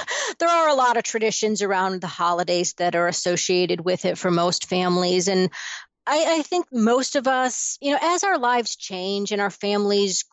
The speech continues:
grow in different ways, oftentimes we've sort of outgrown some of the holiday, or sorry, we've outgrown some of those traditions. You know, I know that I think about, you know, things that, that I did with my family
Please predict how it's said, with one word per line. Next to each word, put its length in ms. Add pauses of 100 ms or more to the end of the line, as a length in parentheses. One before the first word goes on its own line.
grow 440
in 120
different 400
ways, 640 (720)
oftentimes 840
we've 160
sort 160
of 60
outgrown 640
some 300
of 100
the 80
holiday, 840
or 80
sorry, 400
we've 180
outgrown 400
some 160
of 40
those 180
traditions. 720 (320)
You 120
know, 100
I 80
know 220
that 120
I 120
think 240
about, 380
you 100
know, 100
things 360
that, 160 (160)
that 240
I 180
did 180
with 180
my 160
family 680